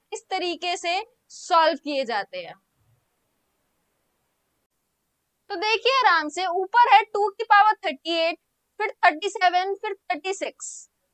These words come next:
सबसे छोटी power कौन सी है? थर्टी सिक्स। तो क्या मैं टू की थर्टी सिक्स को common ले सकती हूँ? थर्टी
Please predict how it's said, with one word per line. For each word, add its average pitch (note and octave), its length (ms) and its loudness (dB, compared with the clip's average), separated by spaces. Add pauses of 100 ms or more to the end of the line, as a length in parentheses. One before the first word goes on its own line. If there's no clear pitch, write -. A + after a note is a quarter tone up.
(120)
सबसे A4 340 0
छोटी A4 440 -4
power F#4 340 2
कौन D4 260 -4
सी A#3 180 -14
है? E3 80 -12 (400)
थर्टी D#4 340 -2
सिक्स। A4+ 420 -8 (300)
तो F#4+ 80 -12
क्या F4 260 2 (100)
मैं B4+ 120 -2 (100)
टू A4 160 0
की - 220 -2
थर्टी A4 260 -2
सिक्स G#4 240 -6
को A#4 200 -6
common E4+ 380 -2
ले A4+ 120 0
सकती A4 340 -8
हूँ? E4 180 -8 (800)
थर्टी B3 260 -2